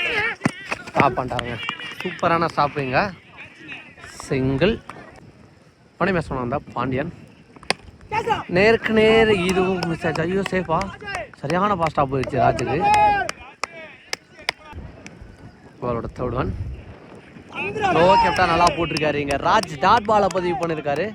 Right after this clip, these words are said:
பாலோட நெக்ஸ்ட் ஒன். வரட்டி ஆட பார்த்திருக்காரு. கேப்ல போயிருக்கு. சான்ஸ் ஃபார். சிங்கிள் டபுளாவும் மாத்திட்டாங்க. ஃபர்ஸ்ட் அட்டெம்ப்ட்ல எடுத்திருந்தா சிங்கிளோட ஸ்டாப் ஆயிருப்பாங்க.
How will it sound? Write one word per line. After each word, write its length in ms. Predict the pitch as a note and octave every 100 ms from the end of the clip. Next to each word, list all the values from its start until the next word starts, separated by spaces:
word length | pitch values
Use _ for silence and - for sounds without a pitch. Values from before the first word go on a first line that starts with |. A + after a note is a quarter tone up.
| - - - - - - - _ _ _ - _ _ - _ _ _ _ - - -
பாலோட 220 | B2 A#2+ A2+
நெக்ஸ்ட் 180 | A#2+ -
ஒன். 80 | E3 F#3 - - - - - - - - A4 A4+ A4 - - - -
வரட்டி 320 | C#3 C#3 B2+ D3+
ஆட 100 | C#3 C3
பார்த்திருக்காரு. 380 | B2+ B2+ B2+ F#3+ F3+
கேப்ல 280 | F3 F#3+ G3+ F#3
போயிருக்கு. 260 | F3 G3+ G3+
சான்ஸ் 220 | G3+ G#3 A3
ஃபார். 200 | A#3 C4 G4+ G#4 G#4 G4+ E4+ F4 D#4 - - - _ _ _ - -
சிங்கிள் 320 | D3+ D#3 D#3+ G3
டபுளாவும் 400 | C#3 C3+ C3 C3+
மாத்திட்டாங்க. 420 | B2 A#2+ B2 A2+ A2
ஃபர்ஸ்ட் 200 | - C3+ D3
அட்டெம்ப்ட்ல 280 | C3+ B2+ C#3
எடுத்திருந்தா 320 | E3 F3 F3+
சிங்கிளோட 280 | D#3+ D3 C#3 C3+
ஸ்டாப் 200 | C3 C3
ஆயிருப்பாங்க. 320 | A#2+ A#2 A#2